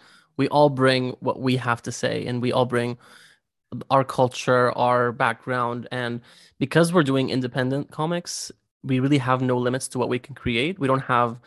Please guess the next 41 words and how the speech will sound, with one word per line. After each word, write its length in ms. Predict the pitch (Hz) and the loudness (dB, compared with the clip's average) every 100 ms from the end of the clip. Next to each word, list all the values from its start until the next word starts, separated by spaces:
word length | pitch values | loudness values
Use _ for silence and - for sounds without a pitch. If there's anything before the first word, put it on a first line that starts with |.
| - - _ | -20 -20 _
authority 500 | - 127 131 127 127 | -12 0 6 6 6
that 140 | 123 - | 2 0
tells 220 | 131 123 | -2 -2
us 160 | 123 - | -2 -2
to, 100 | 123 | -2
like, 260 | 113 - _ _ _ | -2 -4 _ _ _
play 180 | - 139 | -4 -2
in 160 | 135 139 | 0 0
this 200 | 233 - | 0 0
sandbox 580 | 127 127 131 127 - | -2 -2 -4 -6 -6
or 60 | 131 | -10
stick 260 | - - - | -8 -10 -6
to 120 | 135 | -2
this 180 | 151 - | -2 -2
box. 380 | - - - | -4 -4 -6
So 100 | - | -6
we 80 | 127 | -4
can 140 | 123 131 | -2 0
really 160 | 131 | 0
do 380 | 113 127 120 123 - - - _ | -2 -4 -4 -4 -10 -20 -20 _
w-, 120 | - - | -10 -2
as 200 | 127 123 | 0 0
we 80 | 131 | -4
please. 460 | - 233 151 - - _ _ - _ - | -6 -6 -6 -10 -18 _ _ -20 _ -4
Uh, 260 | 131 127 120 | 0 2 2
I 80 | 160 | 2
wanted 160 | 233 254 | 2 2
to 100 | - | -2
ask 220 | 214 - | -4 -6
you, 280 | 117 110 - _ _ _ | -6 -6 -8 _ _ _
is 160 | 151 143 | -2 4
there 140 | 233 | 6
a 40 | 240 | 6
reason 480 | 170 165 175 170 | 4 2 2 2
why 120 | 131 127 | 2 0
you 120 | 123 | -2
chose 420 | 123 131 127 120 | -4 -2 -2 -4
comics 380 | - 127 123 117 | -6 -4 -4 -6
as 140 | 120 | -8
a 40 | 123 | -6
medium? 680 | 117 123 143 160 170 175 | -4 -4 -4 -4 -6 -10